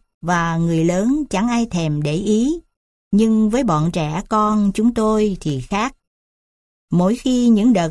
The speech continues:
gió bất bắt đầu thổi về là lúc những cơn mưa cuối cùng cũng ra đi. Lũ trẻ con cứ thấp thỏm lo sợ cho mùa lúa trên mái nhà sẽ chết yểu vì thiếu nước.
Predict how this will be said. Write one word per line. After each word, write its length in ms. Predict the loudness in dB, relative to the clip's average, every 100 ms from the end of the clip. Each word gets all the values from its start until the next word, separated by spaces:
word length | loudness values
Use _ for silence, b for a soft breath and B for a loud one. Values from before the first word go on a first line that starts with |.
| -4
gió 220 | -4 -2
bất 200 | -2 -4 _ -8
bắt 240 | -8 -4
đầu 240 | -2 -2 -2
thổi 340 | -2 0 0
về 380 | 0 0 0 -4 -8 _ _
là 260 | -4 0 0
lúc 220 | 0 -2
những 220 | 0 2 2
cơn 280 | 2 2
mưa 240 | 4 2 -2
cuối 280 | -2 -2 -2
cùng 440 | -2 0 0 -2
cũng 160 | -4 -2
ra 220 | -2 -2
đi. 340 | 0 0 -2 -6 -12 _ _ _ _ _ _ -4
Lũ 220 | 0 0
trẻ 220 | -2 -4 -2
con 360 | 0 2 0
cứ 140 | -2 -4
thấp 260 | -4 -4
thỏm 420 | -4 -2 0 0
lo 260 | 2 0 0
sợ 420 | -2 -2 -2 -4 -4
cho 120 | -2
mùa 260 | 0 2 0
lúa 340 | 0 0 -2 -4
trên 140 | -2
mái 240 | 0 0 0
nhà 360 | 0 0 -2 -4
sẽ 160 | -4
chết 260 | -4 -4 -6
yểu 440 | -6 -2 -2 -4
vì 440 | -4 -2 -2 -4 -6
thiếu 220 | -2 2
nước. 280 | 2 2 0